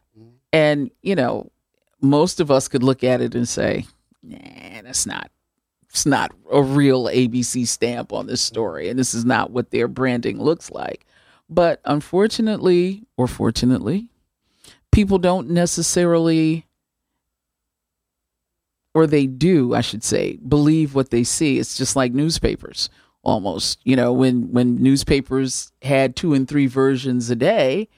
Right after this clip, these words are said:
Speaker 2: people would read the paper and assume that what was in it was true.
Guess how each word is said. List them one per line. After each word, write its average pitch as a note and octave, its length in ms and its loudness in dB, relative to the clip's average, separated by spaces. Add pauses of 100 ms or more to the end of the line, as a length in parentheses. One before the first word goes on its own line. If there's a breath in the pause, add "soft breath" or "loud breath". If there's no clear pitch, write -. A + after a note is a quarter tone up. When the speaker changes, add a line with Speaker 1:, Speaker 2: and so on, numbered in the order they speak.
(420 soft breath)
Speaker 2:
people E3 280 2
would D#3+ 160 2
read D#3+ 260 0
the D#3+ 80 0
paper D#3 480 2
and C3+ 240 -2
assume C#3+ 480 -2
that C3+ 220 -2
what C3 200 -2
was B2+ 160 -6
in C3+ 120 0
it B2+ 280 -6
was C#3+ 180 -2
true. - 340 -6